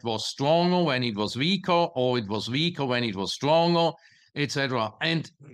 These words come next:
I think we could easily see the first quarter showing us indicators that show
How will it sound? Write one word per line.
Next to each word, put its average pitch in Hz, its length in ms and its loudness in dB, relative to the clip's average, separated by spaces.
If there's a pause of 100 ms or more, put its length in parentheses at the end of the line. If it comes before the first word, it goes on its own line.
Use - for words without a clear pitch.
(200)
I 165 200 0
think 180 340 0
we 165 140 0
could 151 260 -4
easily 156 480 0
see 139 460 -2 (460)
the 117 180 -4
first 160 440 0
quarter 165 600 2 (440)
showing 160 580 2
us 143 320 0
indicators 120 1080 0
that 127 580 -2
show 131 640 -2